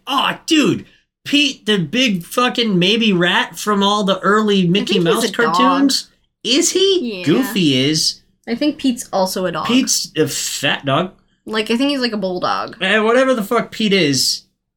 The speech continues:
Speaker 1: that weird animal person, you might think that's the Pete that they're referring to.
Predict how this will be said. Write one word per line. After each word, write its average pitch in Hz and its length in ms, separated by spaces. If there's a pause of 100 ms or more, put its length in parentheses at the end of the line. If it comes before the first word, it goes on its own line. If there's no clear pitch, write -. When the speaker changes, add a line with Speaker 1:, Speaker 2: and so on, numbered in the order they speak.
(200)
Speaker 1:
that 160 320
weird 151 380
animal 147 460
person, 139 600 (760)
you 185 280
might 247 280
think 214 340
that's 202 360
the 190 100
Pete 269 300
that 165 120
they're 233 180
referring 226 480
to. 104 260